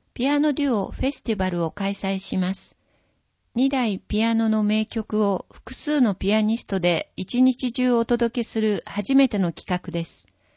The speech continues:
そこで小中学生のピアノ学習者五名を募集。プロのピアニストと共演してみませんか？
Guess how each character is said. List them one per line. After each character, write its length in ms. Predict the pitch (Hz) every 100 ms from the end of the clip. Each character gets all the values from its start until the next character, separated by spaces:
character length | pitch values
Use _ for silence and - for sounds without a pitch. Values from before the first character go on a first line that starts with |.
| _ _ _
そ 180 | - 220
こ 160 | - 226
で 300 | 226 208 -
小 260 | - 277
中 260 | 285 285 285
学 200 | 285 285
生 240 | - 220
の 160 | 196 185
ピ 220 | - 226
ア 80 | 240
ノ 100 | 247
学 240 | 233 233
習 240 | - 240 220
者 400 | - 165 160 -
五 140 | - 247
名 220 | 247 190
を 140 | 160
募 100 | 165
集。 480 | 160 - 170 160 - _ _ _ _ _ _ _ -
プ 100 | 294
ロ 120 | 269
の 140 | 214
ピ 180 | - 240
ア 80 | 254
ニ 140 | 262
ス 80 | -
ト 100 | 214
と 140 | 185
共 300 | - 220 233
演 180 | 233 226
し 100 | -
て 140 | 233 226
み 120 | 226
ま 120 | 226
せ 180 | - 226
ん 80 | 190
か？ 300 | 160 185